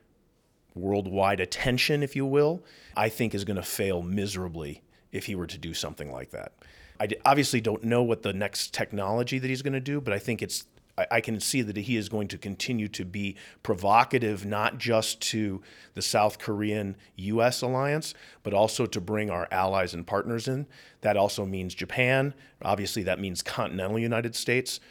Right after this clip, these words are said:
um, Hawaii, Guam, and then, you know, even conceivably other ar-, other areas.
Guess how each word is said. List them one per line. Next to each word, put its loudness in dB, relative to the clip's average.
um, -2
Hawaii, 4
Guam, -2
and 0
then, 4
you 0
know, 2
even 0
conceivably -2
other 10
ar-, 4
other 6
areas. 0